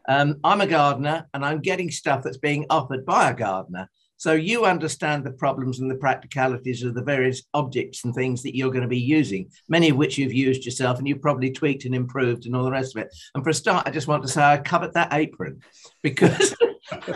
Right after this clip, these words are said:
mean, I'm increasingly frustrated with gardening aprons. I love a gardening apron because when you're lugging bags of wet compost up your front, you know, your thighs get messy, your trousers get messy,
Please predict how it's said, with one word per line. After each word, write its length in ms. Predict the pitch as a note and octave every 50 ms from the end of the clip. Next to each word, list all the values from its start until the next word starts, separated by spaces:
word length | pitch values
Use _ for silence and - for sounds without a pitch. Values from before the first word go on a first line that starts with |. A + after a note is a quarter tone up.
| - _ -
mean, 320 | - A#3 C4+ C4 - - -
I'm 380 | - - - B3 B3+ B3+ C4
increasingly 920 | B3+ A#3+ B3+ - - E4 C4+ C4+ C4 - C4 A#3+ A#3 A#3+ A3+ A3+ G3 F3 - - _ - - B2+ - - - -
frustrated 720 | - C4 C#4 - - - - C4 B3+ C#4+ - - F#3 C#3+
with 160 | C#3+ C#3+ C3
gardening 400 | - F#3+ F3 E3+ E3 E3 D#3+ E3
aprons. 540 | E3 E3+ D#3+ D#3 - - G#2+ G#2 G#2+ - - _ _ _ -
I 120 | D3 D#3+
love 280 | F3+ F#3+ G3+ A3+ A#3+ G#3+
a 60 | A#3
gardening 460 | - E3 D3 C#3 C3 C3 C3 C3+ C3
apron 340 | C3+ C#3 C#3 C3+ - D#3+ E3
because 300 | E3 F3 D#3+ - D#3 C#3+
when 180 | D3+ G#3+ A3 G#3+
you're 140 | G#3+ A3 G#3
lugging 560 | F#3+ F3 E3+ F3 E3 D#3 F3 E3+ E3+ E3 - - _ _ _ _ -
bags 320 | F3 F3 F3+ F#3 - D3 E3
of 100 | D3+ B2
wet 240 | F3+ F3 E3 -
compost 640 | - - F#3 E3+ D#3+ C3+ - D#3+ D3+ D#3 D3+ - - _
up 180 | - E3 E3 - _
your 100 | E3+ D3
front, 480 | B2+ - - F#3+ D#3 D3+ E3+ E3 - - _ _ _ _ _
you 120 | - F3+
know, 80 | E3 D#3+
your 180 | D#3+ D#3+ E3 D#3
thighs 440 | D#3+ - G#3 F3+ F3+ F#3 F#3 E3
get 260 | - F#3 F#3+ F3 F3 F3
messy, 320 | E3+ E3+ E3 E3 E3+ E3+
your 100 | E3 E3
trousers 440 | - F#3 F3+ F3 E3+ D#3+ C#3 D#3 C#3+
get 200 | E3 E3+ - -
messy, 320 | E3+ E3+ E3 E3 F3 F3